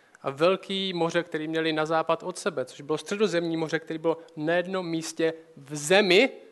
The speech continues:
kterou jim Bůh zaslíbil. Na jednom místě. K dispozici pro všechny pro ně. Jo? Myslím, že to je možný čtení minimálně.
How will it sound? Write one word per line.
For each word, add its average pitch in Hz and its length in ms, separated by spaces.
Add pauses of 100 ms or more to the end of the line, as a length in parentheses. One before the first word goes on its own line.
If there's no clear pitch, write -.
(440)
kterou 147 260
jim 151 160
Bůh 165 400 (480)
zaslíbil. 170 520 (380)
Na 139 100
jednom 156 180
místě. - 280 (800)
K 139 60
dispozici 147 520
pro 151 180
všechny 165 340
pro 233 180
ně. 139 140 (2250)
Jo? 214 160 (1000)
Myslím, - 180
že 151 80
to 170 80
je 160 40
možný 175 260
čtení 262 300
minimálně. 139 500